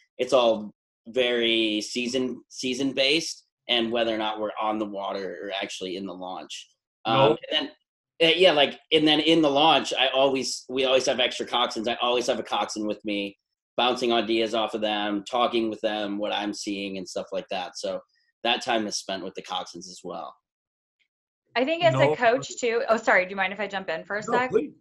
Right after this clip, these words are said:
Speaker 2: Yeah,
Speaker 3: Okay,
Speaker 2: please.
Speaker 3: so I think it's also on the coach,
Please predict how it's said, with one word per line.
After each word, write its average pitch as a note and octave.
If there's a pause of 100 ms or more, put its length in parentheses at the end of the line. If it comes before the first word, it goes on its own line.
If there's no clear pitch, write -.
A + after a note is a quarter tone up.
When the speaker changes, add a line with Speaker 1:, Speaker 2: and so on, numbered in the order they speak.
(140)
Speaker 2:
Yeah, -
Speaker 3:
Okay, A#3
Speaker 2:
please. C#4
Speaker 3:
so C4
I B3
think D#4+
it's E4+
also B3
on G#3+
the A3
coach, G#3+